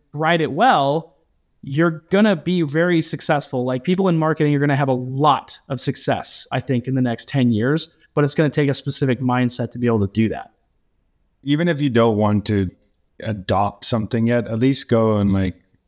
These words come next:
Speaker 2: read about it, try it. Doesn't mean you have to, like, adopt it in your business today or,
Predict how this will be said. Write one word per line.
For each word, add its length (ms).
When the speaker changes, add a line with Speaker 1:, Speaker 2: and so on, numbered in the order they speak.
Speaker 2:
read 260
about 380
it, 300
try 380
it. 640
Doesn't 220
mean 100
you 100
have 180
to, 100
like, 260
adopt 440
it 60
in 80
your 120
business 420
today 320
or, 260